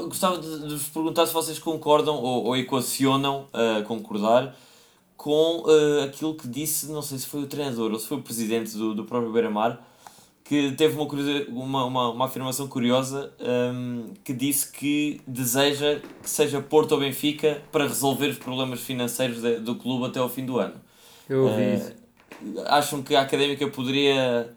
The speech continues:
Speaker 1: celebrar, entre aspas, uma, uma, um jogo frente a um desses dois clubes, eh, em casa para poder dar um outro,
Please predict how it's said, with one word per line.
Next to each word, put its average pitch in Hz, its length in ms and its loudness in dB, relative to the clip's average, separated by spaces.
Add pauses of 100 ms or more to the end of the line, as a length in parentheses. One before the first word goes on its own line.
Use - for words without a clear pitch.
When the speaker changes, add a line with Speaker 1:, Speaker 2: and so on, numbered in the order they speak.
(280)
Speaker 1:
celebrar, 139 680 6
entre 131 260 -2
aspas, 120 540 2
uma, 120 460 -2
uma, 107 880 -4 (800)
um 131 120 -4
jogo 135 360 4
frente 131 340 -4
a 127 100 2
um 131 140 -2
desses 120 360 -6
dois 117 260 -2
clubes, 123 560 -4
eh, 104 440 -2
em 120 100 -2
casa 117 540 2 (280)
para 123 160 0
poder 120 360 -2
dar 123 160 6
um 127 80 -2
outro, 120 520 -4